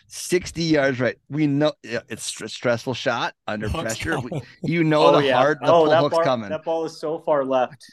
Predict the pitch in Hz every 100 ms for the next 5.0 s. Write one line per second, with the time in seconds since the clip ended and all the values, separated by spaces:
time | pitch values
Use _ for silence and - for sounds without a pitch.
0 | - - 160 - - 151 139 139 135 139
1 | 123 127 127 127 - 120 107 107 101 101
2 | 101 98 139 - - 262 - 269 - 220
3 | - - 190 - - _ - 165 - -
4 | _ _ _ _ _ _ _ 139 127